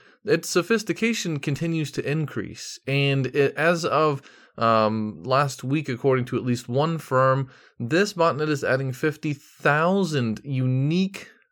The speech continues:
systems every day. And this is, uh, very interesting because, uh, the malware immediately upon installing itself simply goes to sleep for fourteen days.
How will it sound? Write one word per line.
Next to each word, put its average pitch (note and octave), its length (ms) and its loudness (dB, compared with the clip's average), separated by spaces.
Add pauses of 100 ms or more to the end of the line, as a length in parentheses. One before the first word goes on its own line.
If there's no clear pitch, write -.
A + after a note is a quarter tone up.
(120)
systems C#3+ 800 -4 (180)
every A#2+ 600 -2 (420)
day. G2+ 440 0 (300)
And A#2+ 440 2
this D#3+ 400 -2
is, D#3 200 0
uh, A#2+ 380 -6
very F3 460 4
interesting B2 600 -2
because, G#2+ 1160 -2 (480)
uh, G#2 400 4
the A2+ 500 2
malware B2+ 640 2
immediately C3+ 540 0
upon B2 440 0
installing F#3 460 0
itself A2+ 440 0
simply B2+ 280 -4
goes A#2+ 240 0
to - 100 -6
sleep - 320 -2
for G#2 140 -6
fourteen G2+ 480 -4
days. G2+ 400 -8